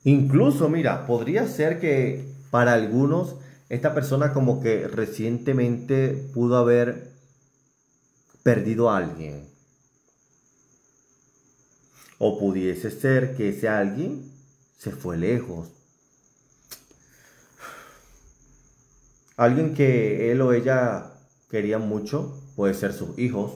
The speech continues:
puede ser algún familiar. Quizás se fue a vivir a otra parte, lejos. Y él o ella, pues, como que no lo está llevando nada bien, como que no le está gustando esa idea, ¿no? Pero aquí hay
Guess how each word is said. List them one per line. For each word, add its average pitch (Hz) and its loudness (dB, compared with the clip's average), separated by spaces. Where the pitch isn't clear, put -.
puede 95 -2
ser 95 -6
algún 95 -6
familiar. 95 -4
Quizás 95 -4
se 101 -4
fue 95 0
a 92 2
vivir 92 -2
a 92 0
otra 87 -6
parte, 104 -2
lejos. 95 -4
Y 135 0
él 165 4
o 147 4
ella, 139 2
pues, 131 0
como 131 -2
que 104 -4
no 107 -4
lo 127 -2
está 127 -4
llevando 117 -2
nada 110 -4
bien, 104 -4
como 107 -8
que 98 -6
no 92 -6
le 98 -4
está 107 -6
gustando 101 -4
esa 98 -4
idea, 78 -6
¿no? 127 -6
Pero 156 4
aquí 135 0
hay 143 2